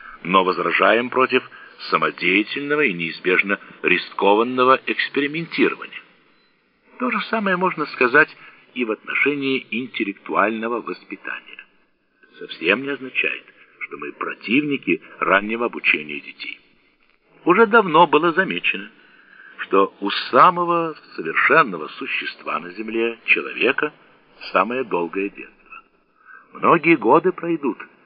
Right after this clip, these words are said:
прежде чем ребенок станет хотя бы относительно самостоятельным. Что это? Неодолимая естественная закономерность? Или, быть может, консерватизм взрослых,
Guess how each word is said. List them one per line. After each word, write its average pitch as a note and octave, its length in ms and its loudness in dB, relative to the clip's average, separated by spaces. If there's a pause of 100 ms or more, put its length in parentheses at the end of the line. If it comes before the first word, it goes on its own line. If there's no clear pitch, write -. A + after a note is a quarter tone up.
(220)
прежде A#2+ 380 2
чем F2+ 240 -2
ребенок G2+ 460 0
станет F#2+ 280 -4
хотя E2 300 -6
бы E2+ 100 -6 (100)
относительно A#2 920 -6
самостоятельным. - 1000 -12 (640)
Что - 260 -4
это? - 180 -10 (720)
Неодолимая G#2+ 640 4
естественная A#2 920 0
закономерность? A#2+ 920 -2 (400)
Или, D#2 140 -10
быть - 200 -12
может, D#2+ 300 -6 (440)
консерватизм F2+ 920 0
взрослых, E2 760 -12